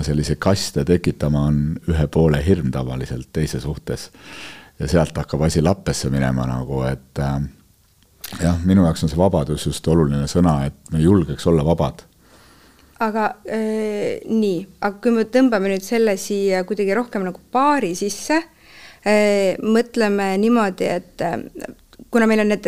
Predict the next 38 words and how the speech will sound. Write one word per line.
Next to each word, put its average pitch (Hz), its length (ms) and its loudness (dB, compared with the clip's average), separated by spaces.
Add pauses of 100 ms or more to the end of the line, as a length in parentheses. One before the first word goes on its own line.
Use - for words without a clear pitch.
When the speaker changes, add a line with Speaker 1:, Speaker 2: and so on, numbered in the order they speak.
Speaker 2:
stereotüübid, 240 640 0
mis 226 160 -2
on 285 100 6
ikkagi 285 280 0
Speaker 1:
Mhm. - 40 2
Speaker 2:
tegelikult 208 360 6
olemas. 202 260 -2
No 233 60 2
me 254 80 6
ei 262 40 4
saa 285 140 4
ju 233 60 4
niimoodi 208 180 2
mingi 208 200 0 (340)
huh 453 220 6 (220)
ja 214 220 4
läinud 240 400 4
ja 214 140 2
nüüd 226 160 4
mul 139 80 6
on 156 80 8
Speaker 1:
Absoluutselt. 214 140 4
Speaker 2:
nagu 202 520 2 (160)
ülimõnus 247 480 4
olla, 196 200 0
on - 180 -2
ju. 180 100 2
Speaker 1:
Mhm. 151 220 2 (220)
Speaker 2:
Ma 214 120 0
ikkagi 311 420 2
veits, 285 360 2 (120)
äh, 190 380 0
olen 247 240 4
oma 202 160 -2
sellistes, 202 720 -2
äh, 196 220 0
stereotüüpides 269 800 0
kinni, 294 840 4